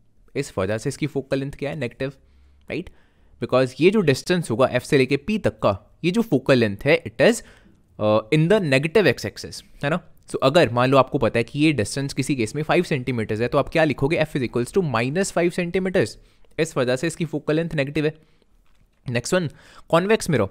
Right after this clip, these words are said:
इस केस में क्या होगा? आपको पता है पैरेलल रेज अगर यहाँ स्ट्राइक होंगी इस केस में ऐसे, तो ये तो डाइवर्ज हो जाने वाली हैं, कुछ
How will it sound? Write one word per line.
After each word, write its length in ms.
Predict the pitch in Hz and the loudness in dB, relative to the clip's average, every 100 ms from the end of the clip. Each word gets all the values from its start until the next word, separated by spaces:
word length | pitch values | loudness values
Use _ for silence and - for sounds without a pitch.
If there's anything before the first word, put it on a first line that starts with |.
| - _ _ _ - | -6 _ _ _ -2
इस 120 | 185 | 4
केस 240 | 208 208 | 4 4
में 100 | 208 | 2
क्या 100 | 202 | 4
होगा? 160 | 185 190 | 6 6
आपको 200 | 180 156 | 4 0
पता 220 | 143 160 | 0 0
है 140 | 160 - | 0 2
पैरेलल 280 | 147 170 180 | 4 6 4
रेज 220 | 165 131 | 4 2
अगर 220 | 135 104 117 | 0 0 -2
यहाँ 420 | 127 190 120 - | 0 -2 -2 -8
स्ट्राइक 300 | - 147 139 | -2 -2 0
होंगी 220 | 123 120 | -4 -4
इस 120 | 127 - | -6 -6
केस 220 | 104 - | -8 -6
में 100 | 104 | -8
ऐसे, 220 | 101 110 - _ _ _ _ _ | -6 -10 -12 _ _ _ _ _
तो 60 | 202 | -8
ये 180 | 127 127 | -4 -2
तो 120 | 196 | -2
डाइवर्ज 520 | 175 104 104 135 139 | 0 0 2 2 2
हो 80 | 131 | 2
जाने 200 | 117 107 | 0 0
वाली 240 | 98 95 | -2 -4
हैं, 100 | 113 | -6
कुछ 240 | 139 180 | -6 -6